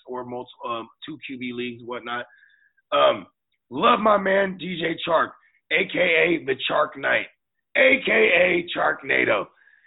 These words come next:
You know what I'm saying? Lo-, love him and his value. He reminds, if you look at his me-, his measurables, uh, pause, he's, he's built like an A J Green.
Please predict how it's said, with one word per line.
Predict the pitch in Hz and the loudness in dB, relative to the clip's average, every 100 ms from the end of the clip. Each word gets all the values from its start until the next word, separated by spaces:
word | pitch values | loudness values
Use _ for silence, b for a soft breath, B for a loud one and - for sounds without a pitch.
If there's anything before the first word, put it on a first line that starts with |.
| b | b
You | 135 | -6
know | 139 | -6
what | |
I'm | - | 0
saying? | 165 170 160 _ _ _ _ | 0 0 -6 _ _ _ _
Lo-, | 131 170 214 - | -2 0 0 -2
love | 190 233 185 | 0 0 0
him | 202 220 | -2 -4
and | 170 139 | -6 -6
his | 156 175 151 | -6 -6 -4
value. | 160 170 170 175 175 _ _ _ _ _ _ - | 0 0 0 -6 -8 _ _ _ _ _ _ -8
He | 165 214 | -6 -2
reminds, | 220 214 220 233 226 - | -2 2 2 2 0 -4
if | 127 165 - | -14 -14 -14
you | 190 208 | -12 -4
look | 233 233 | -4 0
at | 208 | -2
his | 208 202 185 | -2 -6 -6
me-, | 190 185 | -8 -6
his | 143 196 | -4 -6
measurables, | 170 196 196 175 151 143 117 _ _ _ - - - - | -2 -2 -2 -4 -6 -8 -10 _ _ _ -20 -20 -18 -6
uh, | 139 135 - | -4 -4 0
pause, | 185 151 117 - _ _ _ _ | 2 4 2 -6 _ _ _ _
he's, | 190 233 - - | -8 -8 -8 -14
he's | 120 220 202 131 | -10 -8 -8 -2
built | 165 226 233 | 0 0 0
like | - - | 0 0
an | 156 | -6
A | 156 180 | -4 -4
J | 160 180 | -4 -4
Green. | 139 180 170 | -4 -4 -4